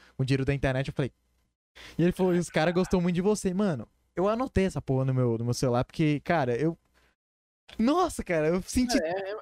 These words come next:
Speaker 2: é muito
Speaker 1: tão feliz, velho.
Speaker 2: E eu tento motivar as pessoas porque eu sei que isso faz muito bem. Caramba, então eu tento motivar a
Speaker 1: Uhum.
Speaker 2: pessoa, que eu sei. Quando a pessoa me motiva, eu fico muito feliz. Então eu falo, Mano,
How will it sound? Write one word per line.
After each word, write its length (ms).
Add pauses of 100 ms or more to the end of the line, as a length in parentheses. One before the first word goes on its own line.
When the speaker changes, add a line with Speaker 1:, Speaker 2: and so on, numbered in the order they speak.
(120)
Speaker 2:
é 60
muito 160
Speaker 1:
tão 160
feliz, 500
velho. 280
Speaker 2:
E 40
eu 100
tento 300
motivar 260
as 80
pessoas 320
porque 220
eu 60
sei 160
que 60
isso 120
faz 200
muito 240
bem. 380 (960)
Caramba, 500
então 280
eu 100
tento 340
motivar 280
a 40
Speaker 1:
Uhum. 60
Speaker 2:
pessoa, 180
que 60
eu 40
sei. 240 (440)
Quando 140
a 40
pessoa 180
me 80
motiva, 280
eu 40
fico 260
muito 260
feliz. 540
Então 200
eu 60
falo, 260
Mano, 360